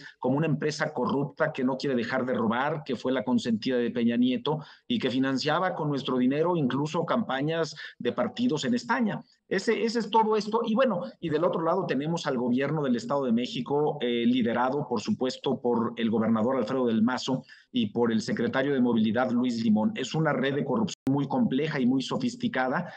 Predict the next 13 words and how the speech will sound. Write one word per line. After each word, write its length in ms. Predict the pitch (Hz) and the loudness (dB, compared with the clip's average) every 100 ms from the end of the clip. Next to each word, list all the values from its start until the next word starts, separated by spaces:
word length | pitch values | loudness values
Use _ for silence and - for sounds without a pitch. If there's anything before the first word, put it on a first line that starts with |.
| - - _ | -18 -20 _
que 460 | - 139 143 143 143 143 | -6 -2 0 0 -2 -2
extrae 800 | 147 - - 151 190 202 - - - | -4 -4 -4 0 2 0 -4 -8 -2
cantidades 520 | 156 135 147 170 - | 0 0 0 0 0
enormes 440 | 143 202 208 165 | 2 2 2 0
de 80 | 135 | -2
recursos 520 | 147 - 190 185 143 | -2 -2 -2 0 -2
de 80 | 131 | 0
los 140 | 127 | 0
mexicanos 640 | 131 123 127 143 135 127 - | 0 -2 0 0 0 -2 -4
y 100 | - | -4
debemos, 420 | 127 127 160 180 - | 0 0 2 0 -2
pues, 220 | 147 165 | -2 -2
ya 360 | 139 143 160 147 | 0 0 0 -6